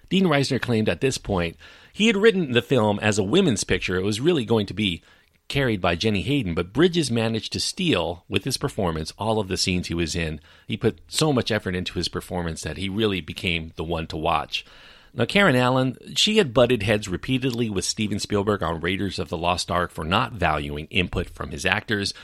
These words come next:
She says that Starman was one of the most pleasurable experiences of her screen acting career. She found John Carpenter a refreshing change of pace. He worked with his actors on their motivation,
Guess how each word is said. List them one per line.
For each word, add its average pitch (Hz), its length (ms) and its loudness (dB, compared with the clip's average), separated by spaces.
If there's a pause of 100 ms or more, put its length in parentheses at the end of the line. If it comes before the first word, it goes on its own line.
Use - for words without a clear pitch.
(240)
She 196 180 0
says 170 240 4
that 104 160 2
Starman 135 500 0
was 98 220 0
one 143 180 0
of 110 220 -4
the 92 80 0
most 90 340 -2
pleasurable 147 640 -2
experiences 85 640 -4
of - 140 -10
her 90 100 -4
screen 120 480 -4
acting 85 380 -10
career. 92 440 -4 (140)
She 180 140 -2
found 131 260 0
John 110 240 2
Carpenter 101 560 -2
a 98 80 -2
refreshing 104 800 -6
change 104 340 -4
of - 100 -14
pace. 131 360 -2 (360)
He - 140 -4
worked 110 300 2
with 120 120 -2
his 98 140 2
actors 87 380 0
on 78 100 -6
their 78 100 -4
motivation, 107 800 0